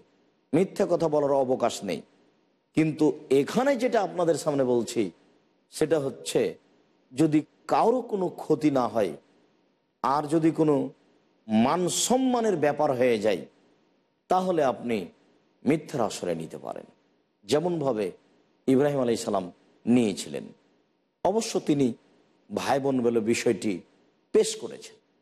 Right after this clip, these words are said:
আরও যদি দেখা যায় যে আপনি একটা পরিকল্পনা করছেন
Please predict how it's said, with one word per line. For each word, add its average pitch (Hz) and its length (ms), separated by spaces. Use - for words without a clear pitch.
আরও 175 300
যদি 226 220
দেখা 170 340
যায় 123 260
যে 147 160
আপনি 135 520
একটা 143 200
পরিকল্পনা 190 760
করছেন 143 400